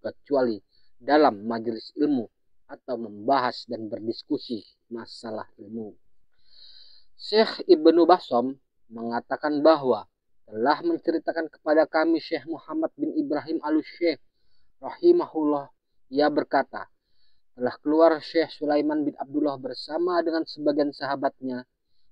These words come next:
menuju ke salah satu dari kebun-kebun yang ada di Diriyah.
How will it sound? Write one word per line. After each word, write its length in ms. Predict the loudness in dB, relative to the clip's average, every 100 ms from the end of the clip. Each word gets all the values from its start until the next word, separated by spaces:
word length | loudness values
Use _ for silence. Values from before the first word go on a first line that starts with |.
| -14
menuju 480 | -4 -2 0 0 0
ke 80 | -2
salah 320 | -2 -4 -4
satu 480 | -4 -4 4 6 8
dari 240 | 6 2
kebun-kebun 720 | -2 -4 -4 -4 -4 -2 -2
yang 60 | -4
ada 320 | -4 -2 0
di 160 | 0 -2
Diriyah. 480 | -2 -4 -4 -10